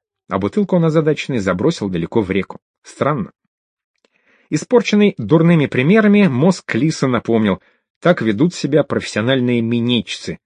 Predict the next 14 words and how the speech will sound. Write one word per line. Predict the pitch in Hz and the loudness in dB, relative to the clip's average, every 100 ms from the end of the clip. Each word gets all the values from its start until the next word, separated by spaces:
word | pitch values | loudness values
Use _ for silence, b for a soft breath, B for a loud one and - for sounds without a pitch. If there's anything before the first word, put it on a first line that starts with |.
| _ | _
во | 90 | -8
флёрке, | - 113 98 - | 0 0 0 -10
соске. | - 113 - - B B B B B B | -4 -4 -2 -14 B B B B B B
Потому | - 185 | 2 2
что | - | 2
если | 139 170 139 | 0 2 0
зачушкарить | 113 143 139 - 143 117 117 | 0 -2 -4 -2 -2 -2 -2
незнающего | 113 113 92 - 87 | -2 0 -2 -6 -6
человека, | 110 127 214 - | -2 0 0 -2
то | - 190 | -2 -2
обязательно | 117 104 101 117 180 175 151 | 0 -2 -2 0 -2 -2 -4
получишь | - 90 113 - - | -2 0 0 -4 -8
по | - | -2
морде. | 104 104 90 90 | 0 0 -2 -4